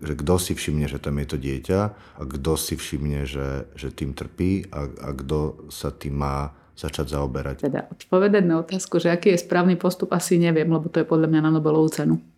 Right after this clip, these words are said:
Speaker 2: Ale znovu vlastne sa vrátim úplne na začiatok, že prvý, kto by si to mal všímať, sú práve tí rodičia. Že, a teda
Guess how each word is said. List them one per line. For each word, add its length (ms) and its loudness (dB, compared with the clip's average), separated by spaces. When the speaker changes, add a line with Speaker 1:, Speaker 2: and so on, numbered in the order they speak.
Speaker 2:
Ale 240 2
znovu 320 4
vlastne 240 0
sa 80 -2
vrátim 320 2
úplne 240 2
na 80 4
začiatok, 480 0
že 320 -2
prvý, 400 8
kto 240 -2
by 160 0
si 320 -2
to 80 -2
mal 480 2
všímať, 640 2
sú 160 -8
práve 240 2
tí 80 -2
rodičia. 480 -4
Že, 480 0
a 80 -8
teda 480 -2